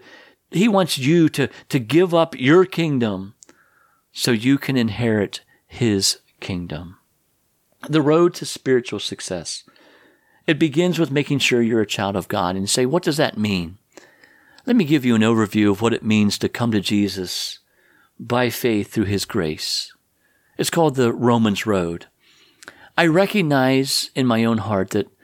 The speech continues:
my true status before God, and that is I am a sinner. Romans three twenty-three says, "For all have sinned and fall short of the glory of God." Not only that, I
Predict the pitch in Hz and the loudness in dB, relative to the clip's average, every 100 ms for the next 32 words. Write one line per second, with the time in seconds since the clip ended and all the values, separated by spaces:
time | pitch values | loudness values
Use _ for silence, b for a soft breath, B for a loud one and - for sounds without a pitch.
0 | b b b 131 123 - 139 - 131 117 | b b b -2 -2 0 0 0 -2 -4
1 | 113 - 107 - 98 104 95 98 98 110 | -4 -4 -4 -2 -2 0 -2 0 0 0
2 | 107 104 95 95 92 - 78 80 82 - | -2 -2 -2 0 0 -2 -4 -8 -12 -16
3 | B B B B B - 120 110 - 113 | B B B B B -2 0 0 0 0
4 | 107 - 104 98 104 104 - 98 - 120 | 0 -2 -6 -2 0 0 0 -2 -2 -4
5 | 127 120 107 101 - 117 101 92 104 101 | -2 -2 -2 -2 -2 0 -2 -2 -4 -4
6 | - 127 117 98 92 92 107 101 90 87 | -2 0 0 0 -2 -4 -2 0 -2 -4
7 | 90 98 101 87 90 - B B B B | -4 -4 -4 -8 -12 -20 B B B B
8 | B B B - 135 135 127 117 120 120 | B B B -2 0 2 2 2 2 0
9 | 110 | 0